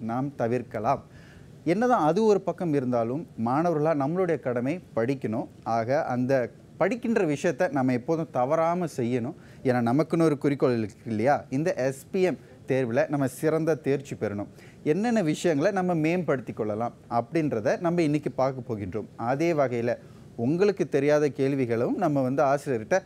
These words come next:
உங்கள் சார்பா நான் கேட்டு, அஹ், தெரிஞ்சுக்க போறேன். சரியா மாணவர்களே, தயாரா இருக்கீங்களா?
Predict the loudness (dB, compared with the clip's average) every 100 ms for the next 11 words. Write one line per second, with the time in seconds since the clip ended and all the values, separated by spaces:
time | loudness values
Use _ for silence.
0 | -8 -18 -4 -2 0 2 2 4 2 2
1 | -2 -4 -2 -2 -2 -2 -2 0 0 -2
2 | -10 -4 -2 0 0 0 -2 -2 0 -2
3 | -4 -14 -20 -12 -2 2 2 2 2 2
4 | 0 0 2 4 6 4 2 0 0 2
5 | 2